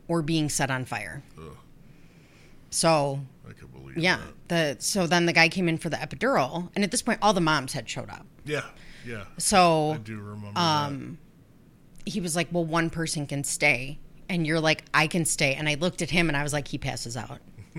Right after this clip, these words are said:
Speaker 1: And he's like, "Well, you're gonna have to go, 'cause fuck you." Like, at that point, I loved him more than you. I needed that fucking epidural.
Speaker 2: Oh, I know. I know.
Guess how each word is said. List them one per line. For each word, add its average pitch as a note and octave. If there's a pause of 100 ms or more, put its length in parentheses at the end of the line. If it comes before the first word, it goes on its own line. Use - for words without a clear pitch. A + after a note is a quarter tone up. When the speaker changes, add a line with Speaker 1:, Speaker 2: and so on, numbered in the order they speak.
(120)
Speaker 1:
And D#3
he's E3
like, D3+
"Well, F3+
you're A3+
gonna F#3+
have D3+
to D#3
go, C3
'cause D#3 (380)
fuck B3+
you." E3+
Like, D#3+ (260)
at F#3
that G#3
point, G3+
I F3
loved E3+
him E3
more C#3+
than B2+
you. B2+
I C#3+
needed C#3
that A2+
fucking B2
epidural. A#2
Speaker 2:
Oh, D#3
I F3
know. E3+ (280)
I C#3+
know. B2+